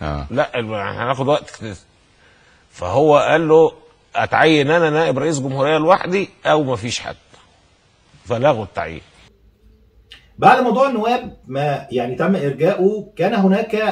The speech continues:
Speaker 3: أيضًا اتجاه آخر هو تأمين السلطة. بمعنى إيه؟ هو أنا، أنا هاجي إزاي؟ مين اللي يقدر يضمن لي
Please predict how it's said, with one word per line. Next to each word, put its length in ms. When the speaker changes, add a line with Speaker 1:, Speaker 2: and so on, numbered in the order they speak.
Speaker 3:
أيضًا 580
اتجاه 520
آخر 200
هو 460
تأمين 580
السلطة. 460
بمعنى 300
إيه؟ 300
هو 140
أنا، 300
أنا 200
هاجي 380
إزاي؟ 480
مين 540
اللي 200
يقدر 440
يضمن 380
لي 400